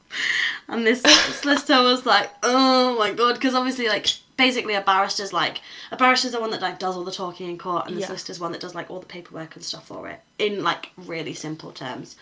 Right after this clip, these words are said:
Speaker 1: So you can't, like, n-, ignore what they're saying, you can't, like, not do what they ask, basically, especially
Speaker 2: Mm.
Speaker 1: if that's what you want to do, like, if you want to go up into being a barrister.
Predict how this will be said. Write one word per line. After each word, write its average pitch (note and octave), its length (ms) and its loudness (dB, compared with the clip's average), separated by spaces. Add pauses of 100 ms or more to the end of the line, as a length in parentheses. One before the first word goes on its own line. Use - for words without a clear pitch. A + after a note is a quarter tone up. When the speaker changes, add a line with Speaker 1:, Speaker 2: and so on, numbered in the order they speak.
(760)
Speaker 1:
So - 160 -6
you A3 120 -4
can't, G#3 300 0
like, - 320 -6
n-, G3+ 160 -12 (100)
ignore F#3+ 420 -2
what E3+ 100 -6
they're F3+ 160 -4
saying, G3+ 300 -6
you G3+ 80 -12
can't, F3 240 -6
like, F3 160 -8
not F#3 200 -8
do F#3 120 -10
what E3+ 100 -10
they E3+ 80 -6
ask, E3 200 -6
basically, F#3 340 -8
especially F#3 360 -6
Speaker 2:
Mm. - 20 -8
Speaker 1:
if - 60 -16
that's - 200 -8
what - 100 -8
you F3+ 80 -8
want - 180 -10
to - 80 -10
do, F3 180 -4
like, F3 180 -8
if E3+ 60 -16
you F3 60 -12
want E3+ 140 -12
to - 60 -10
go E3+ 140 -8
up E3+ 140 -12
into E3+ 160 -12
being F3 220 -4
a E3+ 40 -8
barrister. F3+ 540 -8